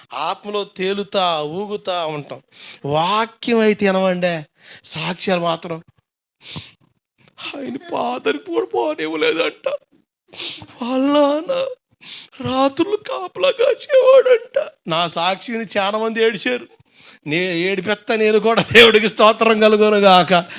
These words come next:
ఆ, ఏడిచి అంత సాక్ష్యం ఉంది నాకు కూడా, ఆ, ఏడుపు కొట్టు సాక్ష్యం, ఆ, ఏడిచి అంత సాక్ష్యం ఉందండి, ఏడిపెత్త.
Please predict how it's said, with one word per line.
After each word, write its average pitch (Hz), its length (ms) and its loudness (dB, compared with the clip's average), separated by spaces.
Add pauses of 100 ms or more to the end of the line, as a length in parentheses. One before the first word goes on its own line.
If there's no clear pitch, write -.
(220)
ఆ, 196 200 4
ఏడిచి 196 400 2
అంత 208 140 2
సాక్ష్యం 220 440 2
ఉంది 233 140 4
నాకు 226 220 4
కూడా, 240 380 6 (560)
ఆ, 190 180 4
ఏడుపు 220 300 4
కొట్టు 220 200 4
సాక్ష్యం, 220 460 2 (560)
ఆ, 185 140 2
ఏడిచి 208 360 6
అంత 214 120 4
సాక్ష్యం 220 400 2
ఉందండి, 247 280 2
ఏడిపెత్త. 254 580 2